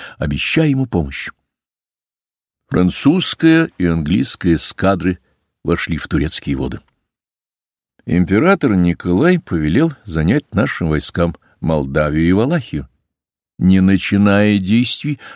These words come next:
а лишь для вразумления султана и держав европейских в том, что за святое право и обязанность царей русских защищать православие и святую церковь мы не усомнимся при крайности обнажить меч.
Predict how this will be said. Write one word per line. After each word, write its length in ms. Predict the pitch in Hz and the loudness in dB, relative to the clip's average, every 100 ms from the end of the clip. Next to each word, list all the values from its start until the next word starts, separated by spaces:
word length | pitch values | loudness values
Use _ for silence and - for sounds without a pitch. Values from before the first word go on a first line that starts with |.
| - | -6
а 60 | 90 | 0
лишь 220 | 87 76 | 0 2
для 140 | 85 | 0
вразумления 640 | 82 87 87 85 85 82 80 | 2 0 2 2 2 0 -2
султана 840 | - 82 76 - 85 85 90 90 - - | -4 -6 -6 -2 0 0 -2 -4 -12 -8
и 160 | 90 82 | -2 0
держав 600 | 85 87 90 196 - - | 2 0 0 -2 -2 -4
европейских 880 | 73 73 78 82 78 - - 85 - - - | -4 -2 -4 -2 -4 -4 -6 -6 -6 -20 -18
в 80 | - | -4
том, 200 | 90 82 | -2 -2
что 340 | - 85 78 _ _ | -2 -2 -2 _ _
за 200 | - 85 | -2 -2
святое 580 | 82 - 87 131 160 165 | -2 -2 -2 2 2 2
право 640 | - 156 170 113 76 67 - _ _ _ _ _ _ - | 0 0 2 2 0 -6 -10 _ _ _ _ _ _ -2
и 100 | 92 | 0
обязанность 680 | 87 85 101 85 87 87 - | 0 0 0 2 0 -2 -4
царей 280 | 90 87 | 0 2
русских 420 | 90 98 - 82 76 | 2 -2 -6 -4 -2
защищать 600 | 87 - 87 - 98 - | -2 -2 -6 -2 -4 -4
православие 840 | 95 85 - - 87 104 92 87 - - - | -4 -2 -2 -2 -2 0 0 -2 -4 -20 -10
и 120 | 87 | -8
святую 400 | 76 85 82 80 | -4 -2 -2 -2
церковь 480 | - 90 85 87 87 | -2 -2 -2 -6 -2
мы 140 | 87 | 0
не 120 | 80 | 0
усомнимся 800 | 85 - 82 78 107 156 - 165 - - - | -2 -2 0 2 2 2 0 -2 -4 -20 -4
при 160 | 170 | -2
крайности 640 | 147 139 143 139 131 - 139 | 0 2 2 2 -2 -2 -2
обнажить 480 | 117 113 117 - 101 | 0 0 0 -2 0
меч. 460 | 87 - - - | 0 -2 -12 -12